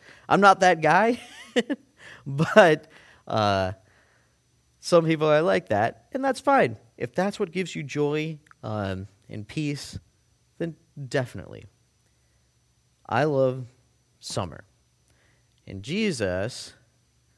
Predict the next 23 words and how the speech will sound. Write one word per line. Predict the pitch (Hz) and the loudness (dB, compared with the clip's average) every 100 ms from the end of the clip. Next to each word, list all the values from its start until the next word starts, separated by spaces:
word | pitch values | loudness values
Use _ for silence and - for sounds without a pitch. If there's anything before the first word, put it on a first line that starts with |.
| _ _ _ _ | _ _ _ _
uses | 120 135 123 120 113 | -8 -6 -4 -6 -6
that | 104 101 | -6 -6
summer | - 143 143 120 | -8 -8 -6 -8
time | - - 131 104 98 95 101 110 _ _ _ _ - | -10 -6 -4 -4 -4 -8 -10 -14 _ _ _ _ -12
and | 104 | -10
that | - | -10
hope | - 147 151 147 | -6 -2 -2 -2
of | 107 | -6
summer | - 113 107 101 101 _ _ _ - | -6 -8 -6 -8 -10 _ _ _ -8
coming, | 160 135 104 104 110 113 | -6 -4 -4 -8 -12 -12
using | 107 107 | -12 -10
the | 104 | -8
lesson | 110 120 117 107 | -4 -4 -6 -10
of | 98 | -10
the | 92 | -12
fig | - 127 113 | -8 -10 -10
tree | - 90 80 90 _ _ _ _ _ _ _ _ _ _ _ _ _ _ _ _ | -12 -10 -10 -12 _ _ _ _ _ _ _ _ _ _ _ _ _ _ _ _
as | - 101 | -8 -6
a | 98 | -4
lesson | 98 92 - 95 | -4 -4 -6 -14
to | 87 | -12
say, | - 80 | -12 -12
"Hey, | 101 67 - | -10 -12 -14